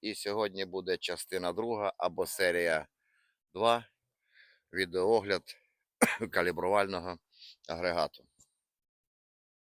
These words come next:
Ось так він виглядає. Це зроблено, почну зверху. Звичайна бочка, обрізана. Тут так само обрізана. Потім було куплено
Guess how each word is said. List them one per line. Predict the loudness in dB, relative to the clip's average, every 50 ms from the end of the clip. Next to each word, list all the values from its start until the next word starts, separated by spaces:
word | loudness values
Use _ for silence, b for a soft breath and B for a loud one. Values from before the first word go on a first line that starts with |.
| _ _ _ _ _ _ _ _ _ _ _ _ _ _ _ _ _
Ось | -18 -16 -10
так | -6 -4 -4 -4 -4
він | -8 -8
виглядає. | -6 -6 -6 -4 -6 -4 -2 -2 0 0 -2
Це | -2 -4 -4 -4 -4
зроблено, | -2 0 0 0 2 2 0 0 0 -2 -4 -6 -8 -14 _ _ _ _
почну | -4 -4 -4 -4 -6 -6
зверху. | -2 2 2 2 2 2 -4 -10 -14 -14 -14 _ _ b b b b b b b b b b b _ -8
Звичайна | -4 -2 -2 0 2 2 2 2 2 2
бочка, | 2 2 2 0 0 0 0 0 0 0 0 -2
обрізана. | -4 -2 0 2 0 0 2 0 0 0 0 -2 -4 -6 -10 -16 _ _ _ _ _ _ _ _ _ b b b b b b b b b b b b b b b _ _ _ _ _ -14 -12 -12 -12 -8 -2
Тут | 0 0 0 0 0
так | -2 -2 0
само | 2 2 4 4 4 2
обрізана. | 2 2 2 2 0 0 -2 -6 -6 -8 -8 -10 -12 b b b b b b b b b b _ _ _ _ _ _ _ _ _ _ _ _ _ _ _ _ _ _ _
Потім | 0 0 0 0 -4 -4 -4 -2
було | 0 4 4 4 4
куплено | 2 0 -6 -6 -4 -2 -2 0 0 0 -2 -2